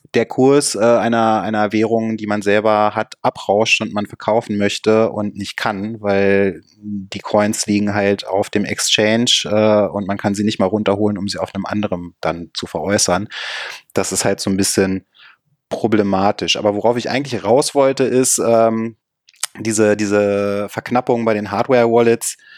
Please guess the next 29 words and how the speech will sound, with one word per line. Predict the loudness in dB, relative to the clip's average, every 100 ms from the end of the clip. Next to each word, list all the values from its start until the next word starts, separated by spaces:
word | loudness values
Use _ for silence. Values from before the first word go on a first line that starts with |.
| -20 _ _
hast | -6 -6 -4
du | 0
ja | 2
beschrieben | 2 0 -2 -2 -2 -2 -6
als, | -6 -6 -6
als | -8 -10 -10
eine | -10 -8 -8 -10 -6
Art | -2 -2
von | -2 -4
Hysterie, | -4 0 0 2 0 2 2 2
äh, | 2 4 6 6 6 4 4 2 -2 -4 -6
unter, | -6 0 2 2
unter | 0 -2 -2
den, | -2 -4 -4
äh, | -2 0
Leuten, | 2 0 -2
die | -12
sich | -10 -10
für | -8
Kryptowährungen | -10 -6 0 2 2 0 -4
interessieren. | -6 -2 -2 0 4 4 2 -2
Äh, | -8 -12 _ -4
bist | -2 -2
du | -4
denn | 0 0 2
der | 0
Meinung, | 0 0 2 2 2 0 -4 -6 0
dass | 0 0 -6
wir | -2 0 2 0